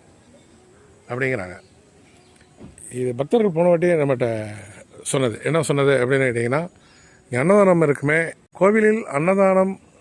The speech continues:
போடுறது வந்து, சாப்பிட்றது வந்து ஒரு மிகப்பெரிய பிரசாதம் அது, அதுக்காக நாங்க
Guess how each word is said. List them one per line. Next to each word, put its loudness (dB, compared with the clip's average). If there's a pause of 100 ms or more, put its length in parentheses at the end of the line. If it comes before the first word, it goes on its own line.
(680)
போடுறது 2
வந்து, 2
சாப்பிட்றது 0
வந்து -2
ஒரு -2
மிகப்பெரிய -4
பிரசாதம் -2
அது, -10 (580)
அதுக்காக -2
நாங்க -2